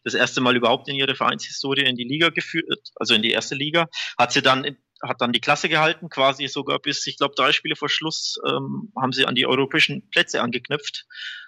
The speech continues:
angeknüpft, äh, angeklopft, pardon, jetzt hab ich's. Ähm, also sprich, der hat einen richtig guten Job gemacht, wurde dann abgeworben von Sevilla und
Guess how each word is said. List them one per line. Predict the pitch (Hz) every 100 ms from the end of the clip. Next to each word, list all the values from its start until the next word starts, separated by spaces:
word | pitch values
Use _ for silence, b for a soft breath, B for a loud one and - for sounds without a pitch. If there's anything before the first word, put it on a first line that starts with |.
| B _
angeknüpft, | 139 135 123 156 - - - _ _ _ _ -
äh, | 127 131
angeklopft, | 143 147 139 - 160 175 - -
pardon, | 123 131 - _
jetzt | 110 110
hab | - 101
ich's. | 98 B B B B B B -
Ähm, | 120 127 131
also | 127 127
sprich, | 135 151 147
der | 151
hat |
einen | 139 139
richtig | 175 -
guten | - 147
Job | 135 - -
gemacht, | 190 190 -
wurde | 147 147
dann | 139 135 135 131 123 _ _
abgeworben | 143 - 160 156 160 160
von | - 147
Sevilla | 139 131 147 165
und | - 135 127 -